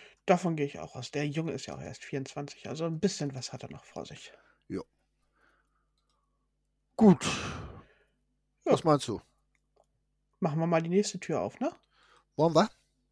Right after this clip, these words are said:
Speaker 1: Ja, komm, leg los.
Speaker 2: In meiner Karriere war ich Meister, Pokalsieger und auch Europapokalsieger.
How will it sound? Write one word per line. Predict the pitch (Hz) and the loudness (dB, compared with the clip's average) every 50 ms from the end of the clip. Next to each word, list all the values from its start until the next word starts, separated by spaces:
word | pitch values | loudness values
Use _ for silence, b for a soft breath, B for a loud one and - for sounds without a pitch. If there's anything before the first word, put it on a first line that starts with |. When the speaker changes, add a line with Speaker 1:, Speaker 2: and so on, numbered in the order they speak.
| _ - | _ -2
Speaker 1:
Ja, | 147 143 - - - _ _ | -2 -2 -2 -10 -18 _ _
komm, | - 185 165 151 - _ _ _ _ _ _ | 0 0 0 0 -4 _ _ _ _ _ _
leg | 170 165 156 - | -8 -8 -6 -6
los. | 151 147 147 - - _ _ _ _ _ _ _ _ _ _ _ _ _ _ _ _ _ _ _ _ _ _ _ _ _ _ _ _ _ _ _ _ _ | -6 -8 -8 -10 -18 _ _ _ _ _ _ _ _ _ _ _ _ _ _ _ _ _ _ _ _ _ _ _ _ _ _ _ _ _ _ _ _ _
Speaker 2:
In | - 277 311 320 | 0 0 0 2
meiner | 254 226 233 240 240 220 | 6 6 6 6 6 2
Karriere | - - 180 165 143 139 139 139 139 139 143 143 131 - - | 4 4 4 6 8 8 8 8 8 8 6 6 4 0 2
war | - 113 104 87 | 2 2 2 2
ich | 80 - - - - | -2 -8 -12 -14 2
Meister, | 131 180 294 277 - - 233 220 226 233 | 6 6 6 6 6 2 2 2 2 0
Pokalsieger | - - - 123 - 160 208 254 240 214 - 208 208 185 175 165 - - _ | -2 -2 -4 -2 6 6 8 8 8 6 4 0 0 2 2 2 2 0 _
und | - 277 320 330 - - - | 8 8 8 8 0 0 6
auch | - 220 233 220 - - | 8 8 8 6 4 4
Europapokalsieger. | 214 196 165 202 - 190 170 - 165 - 147 127 117 104 113 101 82 - - | 4 4 4 4 4 4 4 4 6 8 8 8 8 6 2 -2 -2 -4 -6